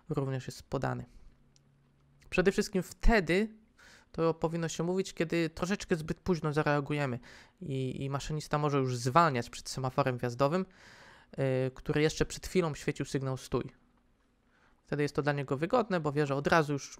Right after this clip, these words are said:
może przestać zwalniać, może z powrotem przyspieszać, osiągnąć, e, daną prędkość. Jest to dla niego po prostu wtedy dużo wygodniejsze. W momencie, gdy ten pociąg się zatrzyma,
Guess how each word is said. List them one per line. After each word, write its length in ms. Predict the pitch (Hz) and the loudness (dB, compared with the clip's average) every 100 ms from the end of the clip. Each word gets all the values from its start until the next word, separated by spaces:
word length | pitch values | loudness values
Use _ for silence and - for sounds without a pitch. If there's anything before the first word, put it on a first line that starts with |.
| - | -2
może 260 | 156 147 | 0 0
przestać 420 | - - 247 240 185 | -2 -2 2 2 2
zwalniać, 380 | 196 180 165 | 2 2 -2
może 300 | 160 135 131 131 _ | -4 -4 -4 -8 _
z 80 | - | 0
powrotem 380 | 202 196 190 170 | 2 4 2 -4
przyspieszać, 440 | - - 170 160 | -6 -4 -4 -6
osiągnąć, 520 | - 156 143 139 - - - _ _ - | -6 -6 -6 -10 -12 -20 -20 _ _ -10
e, 1120 | 143 135 135 131 131 131 131 127 131 131 131 | -6 -6 -6 -4 -4 -4 -4 -6 -6 -6 0
daną 240 | 135 139 131 | 2 2 2
prędkość. 600 | 214 175 - 151 - - - - _ _ _ _ _ _ _ _ _ _ _ _ _ _ _ _ _ _ _ - _ _ 208 | 2 0 -4 -8 -12 -20 -20 -20 _ _ _ _ _ _ _ _ _ _ _ _ _ _ _ _ _ _ _ -20 _ _ -4
Jest 320 | 151 139 - | 2 2 2
to 100 | 131 | 0
dla 120 | 135 | 2
niego 220 | 127 123 | 2 0
po 100 | 123 | -2
prostu 240 | 127 - 131 | -6 -6 -2
wtedy 240 | 135 120 | -2 -2
dużo 220 | 127 123 | -4 -4
wygodniejsze. 580 | 120 135 113 95 - - - - - - - - _ _ _ _ _ _ _ - _ _ _ _ _ - | -4 -6 -6 -8 -8 -10 -10 -16 -16 -20 -20 -20 _ _ _ _ _ _ _ -20 _ _ _ _ _ -18
W 140 | - 220 | -12 0
momencie, 240 | 262 240 | 2 2
gdy 120 | 196 | 0
ten 140 | 208 185 | -2 0
pociąg 260 | 185 170 | 0 0
się 140 | - 147 | 0 2
zatrzyma, 500 | 165 - - 254 | 2 2 0 2